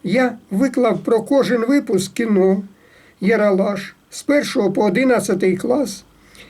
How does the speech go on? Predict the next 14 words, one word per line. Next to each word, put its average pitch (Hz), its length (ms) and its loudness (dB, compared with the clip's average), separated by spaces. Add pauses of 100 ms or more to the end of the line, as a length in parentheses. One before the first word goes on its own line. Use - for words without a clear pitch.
(120)
І 214 80 0
у 233 120 4
мене 240 320 2
в 196 120 -4
плейлисті 240 760 0
«Шкільні 247 440 0
роки» 262 420 0 (360)
ви 247 240 0
можете 240 480 2
знайти 233 440 0
свій 226 320 0
випуск 233 500 0 (440)
і 302 100 2
себе. 190 520 0